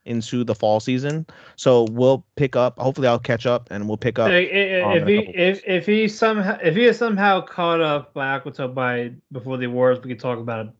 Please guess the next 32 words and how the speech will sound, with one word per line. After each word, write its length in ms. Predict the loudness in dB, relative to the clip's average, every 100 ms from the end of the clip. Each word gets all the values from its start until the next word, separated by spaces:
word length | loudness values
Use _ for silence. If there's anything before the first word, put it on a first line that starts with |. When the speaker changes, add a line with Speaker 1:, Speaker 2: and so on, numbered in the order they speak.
| -14
Speaker 2:
briefly. 520 | -10 -10 -12 -18 -18 -2
Speaker 1:
Yeah, 220 | 2 4
that's 160 | 2 0
the 80 | -4
next 140 | -4
one 100 | -6
on 80 | -6
my 100 | -4
list. 240 | -6 -6
I'm 80 | -10
gonna 100 | -10
try 120 | -8
and 80 | -6
catch 160 | -6 -8
up 80 | -8
on 80 | -8 -8
Aquatope, 360 | -8 -6 -6
so 100 | -8
that 60 | -6
hopefully 280 | -6 -6 -4
by 160 | -2
Monday, 500 | -2 -2 0 0 0 -2 -4
as 180 | -4 -4
we 80 |
record 480 | -8 -4 -2 0 -2
Monday, 580 | -4 -4 -2 0 2 0
we 140 | -2 -4
can 120 | -2
maybe 180 | -2 -2
talk 180 | -4 -2
about 220 | -4 -4
it. 120 | -4